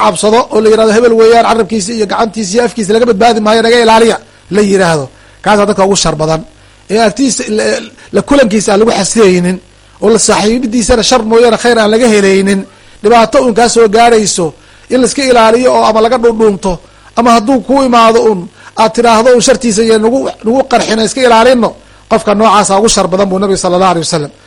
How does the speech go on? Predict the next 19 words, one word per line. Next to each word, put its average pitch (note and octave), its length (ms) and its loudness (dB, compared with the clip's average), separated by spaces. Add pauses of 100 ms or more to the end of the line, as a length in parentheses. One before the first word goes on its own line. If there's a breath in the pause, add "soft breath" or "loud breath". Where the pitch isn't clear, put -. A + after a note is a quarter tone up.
(340 loud breath)
"Xadathana B3+ 480 0
Sadaqa B3 420 2
qaala A#3 240 2
xadathana A#3+ 420 2
Ibnu A3+ 160 0
Cuyayna A#3+ 380 4
qaala A3 240 2
samictu A#3+ 400 -2
Ibnu A3+ 140 0
Lmunkadir A3+ 480 0
Muxamed A#3 340 0
qaala A3 200 2
samictu A#3+ 380 0
Curwa A#3+ 200 4
binu A3+ 220 -2
Zubayr A#3 300 0
ana A#3 160 0
Caaisha A3+ 360 2
akhbaratu." F#3+ 400 0